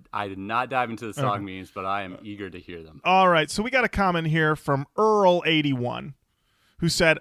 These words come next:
Speaker 2: "I think this song says that you have to do your best and not let people say you can't do shit. But I don't know. I didn't write it." <laughs> The Cactus, F, and Chris, who we're gonna hear from a lot this episode,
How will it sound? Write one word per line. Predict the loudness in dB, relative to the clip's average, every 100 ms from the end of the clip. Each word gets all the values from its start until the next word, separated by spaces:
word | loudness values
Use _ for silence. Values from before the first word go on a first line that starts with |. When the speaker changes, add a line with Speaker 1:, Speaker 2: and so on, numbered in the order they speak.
| 0
Speaker 2:
"I | 0
think | 0 0
this | -4
song | -2 -2 -2 -2
says | -2 2 4 2 0
that | -4
you | -2
have | -2 0 -2
to | -2
do | -8 -4
your | -4
best | 0 2 0 -2 -8
and | -2
not | 0 0
let | -4
people | -6 -4 -4 -4
say | -4 -2
you | -4 -6
can't | -6 -6 -6
do | -8
shit. | -6 -2 -2 -2 _ _ _ 2
But | 4
I | 6
don't | 4
know. | 4 4 4
I | 4
didn't | 4 2
write | 4 4 4
it." | 2 -4 -14 -14 _ _ _ -20 -20 _ _ -14 -14
<laughs> | -12 -16 _ -20 _ _ _ -20 -20 -16 -12 -10 -12 -16 -18 -18 -18 -10
The | 0 0 2
Cactus, | 4 4 4 0 -2 -2 2
F, | 2 2
and | -6 -2
Chris, | 2 2 2
who | -2
we're | -2
gonna | -2 -2
hear | -4
from | -4 -4
a |
lot | -2 2 2 2
this | -4 -6
episode, | -6 -4 0 0